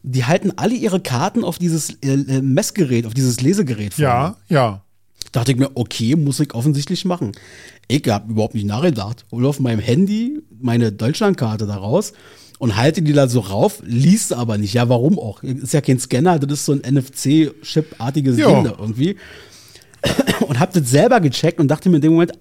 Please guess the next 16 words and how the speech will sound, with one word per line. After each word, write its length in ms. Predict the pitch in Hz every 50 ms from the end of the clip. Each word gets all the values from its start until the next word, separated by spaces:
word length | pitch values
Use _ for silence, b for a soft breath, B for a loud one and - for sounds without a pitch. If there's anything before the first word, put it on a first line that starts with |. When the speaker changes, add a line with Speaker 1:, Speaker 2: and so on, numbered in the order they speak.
| _ _ _ _ -
Speaker 1:
also 120 | 135 135 143
es, 220 | 135 - - - -
die 180 | 127 131 143 143 - 147
ganze 200 | 151 214 226 233 208
Aktion 240 | 180 - - 190
hat 100 | 185 180
keine 220 | - - 160 202 214
drei 180 | 185 156 170 175
Sekunden 320 | 170 170 - 185 175 180
gedauert. 420 | 156 143 - 120 135 180 202 202 - B B B B B B B B B
Und 220 | - 147 156 - -
er 160 | 135 139 156
dann 180 | 165 147 127
natürlich 320 | 110 104 92 104 101 98 98
war, 240 | 104 117 147 - b b b b b b b b b b -
äh, 400 | 127 127 135 139 139 135 135